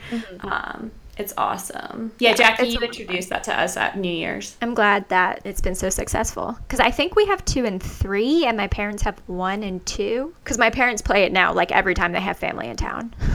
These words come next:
Speaker 2: That's, it's, it's a great, it's a really fun game, and it's, like, nice and clean, you know,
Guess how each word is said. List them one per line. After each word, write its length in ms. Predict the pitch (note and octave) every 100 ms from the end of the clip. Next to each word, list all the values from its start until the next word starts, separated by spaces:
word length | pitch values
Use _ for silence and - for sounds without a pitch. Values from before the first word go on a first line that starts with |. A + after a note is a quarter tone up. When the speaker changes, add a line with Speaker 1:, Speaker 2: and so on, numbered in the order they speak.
| -
Speaker 2:
That's, 300 | A#3 - - B3+
it's, 260 | D#4+ - -
it's 200 | C#4 -
a 80 | E4+
great, 480 | - A3 G#3+ A#3 - A#3+
it's 160 | A#3+
a 80 | C4
really 320 | G#3+ A3 A3
fun 320 | A3+ G3+ G3+
game, 320 | F#3+ F#3 F#3 -
and 120 | A3
it's, 180 | G#3+ -
like, 440 | F#3+ F3+ - -
nice 400 | G#3+ G#3 G3+ A3+
and 160 | A#3 G#3
clean, 720 | - - G#3 G3 G3 G3+ G3+
you 140 | G#3+ G3
know, 320 | G3 F#3+